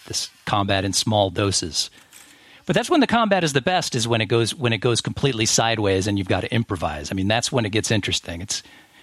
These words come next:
it's far less entertaining when you're just picking people off or, or sneaking up on 'em one at a time.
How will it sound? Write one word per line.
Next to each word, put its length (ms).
it's 100
far 260
less 240
entertaining 560
when 120
you're 80
just 200
picking 240
people 260
off 300
or, 140
or 120
sneaking 360
up 140
on 140
'em 100
one 160
at 80
a 40
time. 380